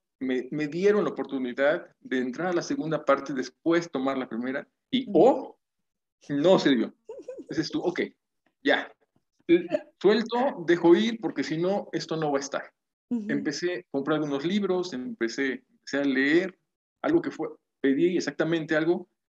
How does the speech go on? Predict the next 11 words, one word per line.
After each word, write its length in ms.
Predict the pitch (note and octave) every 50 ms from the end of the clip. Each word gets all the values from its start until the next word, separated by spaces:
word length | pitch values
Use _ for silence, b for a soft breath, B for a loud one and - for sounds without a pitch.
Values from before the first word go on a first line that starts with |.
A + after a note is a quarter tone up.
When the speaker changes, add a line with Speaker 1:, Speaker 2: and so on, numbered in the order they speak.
| _ _ -
Speaker 1:
que 180 | - C#3+ C#3+
fuera, 360 | C#3 C#3+ F3 E3+ E3+ E3+ - -
que 100 | - -
fuera 200 | - D#3+ D#3+ D#3
lógico. 400 | D3+ D#3 D#3 C#3 - - - - _ _ -
Y 80 | D3+
aquí 160 | D3+ - - F#3+
es 60 | F#3+
algo 240 | G3 F#3 F3+ F3+ -
muy 300 | D#3+ D#3+ E3+ F3 F3+ E3
importante 840 | E3 D#3+ D#3+ - - - - C#3+ C#3 C#3+ C#3 - D3 D3 D3+ D#3 D3+